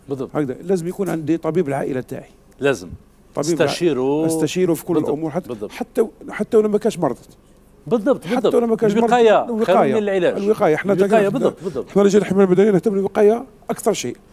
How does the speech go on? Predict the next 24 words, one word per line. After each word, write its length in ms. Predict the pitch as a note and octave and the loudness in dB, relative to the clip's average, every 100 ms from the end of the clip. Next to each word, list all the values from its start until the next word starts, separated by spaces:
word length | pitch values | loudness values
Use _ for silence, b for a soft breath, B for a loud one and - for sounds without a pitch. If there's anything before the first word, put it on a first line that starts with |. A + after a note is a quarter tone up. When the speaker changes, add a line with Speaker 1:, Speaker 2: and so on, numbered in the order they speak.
| _ F#3+ | _ -4
Speaker 1:
يعني، 160 | B3 | 0
Speaker 2:
الحي- 120 | A#3+ F3 | 2 2
Speaker 1:
آه، 280 | D3+ D3 C3 | 0 -2 -6
آه، 300 | B2 D3+ A#2 C3 B2+ B2 C3+ B2+ - - | -6 -8 -8 -10 -12 -14 -16 -18 -20 -20
سي 260 | - - D#3+ | -10 -6 -4
مراد، 320 | D#3 G#3+ G3+ E3 | -2 -2 -2 -6
آه، 840 | F3 E3+ E3 D#3+ D3 C#3 C3+ C3+ C#3 b b b _ C#3 | -6 -4 -4 -4 -6 -10 -12 -16 -20 b b b _ -16
نشاطرك 600 | B2+ - G#3+ F3+ - E3 | -16 -6 -6 -4 -8 -8
الرأي 220 | A3+ E3+ | -8 -8
في 160 | - | -10
حاجة، 460 | - B2 B2 C4 G#3+ | -8 -8 -8 -10 -8
أنا 140 | F3+ | -6
لاحظت 320 | D3+ C3+ - - | -6 -8 -12 -16
حاجة، 420 | G#2 G#2 A3+ E3+ | -14 -12 -12 -10
أنه 240 | D#3+ B3 | -10 -10
مثلًا 300 | E3 - F#3 | -10 -10 -10
في 120 | - | -10
الجزائر 500 | A#2+ A2+ A2 E3 C4 B3+ b b b - | -12 -10 -8 -6 -6 -6 b b b -6
تعاطي 420 | D3+ E3+ G#3+ F3+ | -2 0 -2 -2
لي 120 | D3 | -4
زونتيبيوتيك 720 | C3 F#3 D3 G#2 A2 - A#3+ A3 G3 - | -4 -8 -10 -10 -10 -6 -6 -6 -12 -10
Speaker 2:
آه. 80 | D3+ | -10
Speaker 1:
مثلًا 420 | A#2 - C3+ D4 C4 | -8 -8 -6 -6 -6
Speaker 2:
آه. 200 | D#3+ C3 | -8 -10